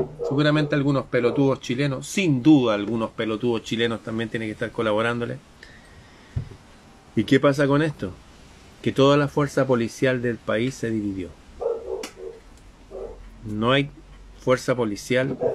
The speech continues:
para atender a tantos casos de incendio, de locura. Cortaron la electricidad, cortaron el agua. Por lo tanto, me imagino que el puerto de San Antonio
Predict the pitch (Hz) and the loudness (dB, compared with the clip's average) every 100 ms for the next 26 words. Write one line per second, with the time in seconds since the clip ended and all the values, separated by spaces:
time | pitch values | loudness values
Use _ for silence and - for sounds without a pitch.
0 | - - - - - 107 104 101 104 113 | -4 -10 -12 -14 -8 -4 -2 -4 -4 -2
1 | 110 113 117 113 - 127 117 - 101 90 | -2 -4 -6 -10 -8 -4 -4 -8 -8 -10
2 | - 127 123 120 123 110 95 90 120 127 | -4 -2 0 -2 -4 -4 -6 -6 -4 -4
3 | 123 - - - - 104 - 120 107 101 | -4 -10 -20 -20 -10 -10 -2 0 0 -2
4 | 95 90 - 95 95 104 113 131 - 101 | -4 -6 -10 -14 -6 -6 -6 -8 -8 -8
5 | - - 110 101 90 98 107 - - - | -6 -6 -4 -4 -6 -4 -4 -6 -12 -12
6 | - - - - - - - 127 131 147 | -12 -12 -12 -16 -16 -20 -6 0 2 2
7 | 143 156 143 131 - 147 143 131 117 - | 0 0 0 0 0 0 2 2 -2 0
8 | 131 - 123 - 120 110 - 147 143 117 | 0 0 -4 -4 -6 -6 -2 0 0 -2